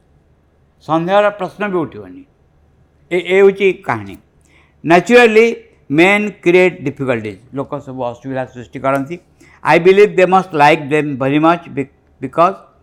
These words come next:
ଲୋକମାନେ ବାଧାବିଘ୍ନକୁ ଭଲ ପାଆନ୍ତି,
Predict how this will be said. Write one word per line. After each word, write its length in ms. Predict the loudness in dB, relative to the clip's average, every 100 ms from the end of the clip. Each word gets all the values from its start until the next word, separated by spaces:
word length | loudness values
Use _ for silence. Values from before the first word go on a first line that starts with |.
| _ _ _ _ -20
ଲୋକମାନେ 640 | -12 -10 -4 -2 -2 -2
ବାଧାବିଘ୍ନକୁ 680 | -2 -2 -2 -6 -8 -10 -10
ଭଲ 180 | -10 -10
ପାଆନ୍ତି, 360 | -6 -8 -8